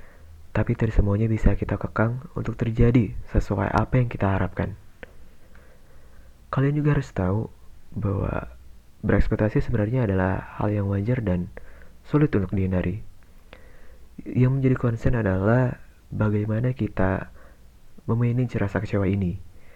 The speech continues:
agar jangan sampai kita terpuruk dan menyalahkan yang seharusnya tidak kita salahkan. Let's say, "Oke, aku kecewa. Ini memang bukan yang aku harapkan.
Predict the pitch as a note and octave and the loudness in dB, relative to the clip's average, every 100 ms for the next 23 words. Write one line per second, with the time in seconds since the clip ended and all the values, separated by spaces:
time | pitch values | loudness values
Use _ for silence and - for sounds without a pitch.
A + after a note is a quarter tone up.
0 | - - - - - - G2 F#2+ F#2+ F#2+ | -20 -20 -20 -20 -6 -2 -2 -2 0 -2
1 | G2 G2 G2 G2+ A2+ B2 - C3 C#3 - | -2 -4 -4 -2 -2 -2 -4 -6 -4 -4
2 | B2 A#2 C3 C3 A2+ A2 A2 A2+ G#2+ G#2+ | -2 -2 -2 -2 -4 -4 -2 -2 -2 -2
3 | A2+ A#2+ B2+ A#2 A2 G#2+ G2+ G2 - B2 | -2 -2 0 -2 0 2 2 -2 -4 -2
4 | A2+ G2 F2+ F#2 F2+ F#2+ F#2+ F#2 F2+ - | 0 0 0 0 0 -2 0 0 0 -6
5 | - - - - - - - - - - | -16 -20 -20 -20 -20 -20 -20 -18 -20 -20
6 | - - - - - - - - C3+ - | -20 -20 -18 -18 -16 -16 -12 -2 0 2
7 | - C#3+ C#3 B2+ - - - - - - | 10 10 10 2 -4 -10 -18 -20 -20 -8
8 | A2+ - G2+ F#2 G2 - - - - - | -8 0 2 2 -4 -16 -20 -20 -10 -2
9 | C3+ D3 C3+ F#2 F2 E2+ - - - - | 0 0 0 2 0 -2 -10 -18 -20 -20
10 | - - - - - - A#2+ A#2+ D3 C#3 | -20 -20 -20 -20 -20 -8 -4 -2 0 0
11 | A#2 B2 B2+ - B2 G#2+ A2 G#2+ A2 - | -2 -2 -2 -2 -2 -2 -2 0 -2 -2
12 | F#2+ F2 | -2 -2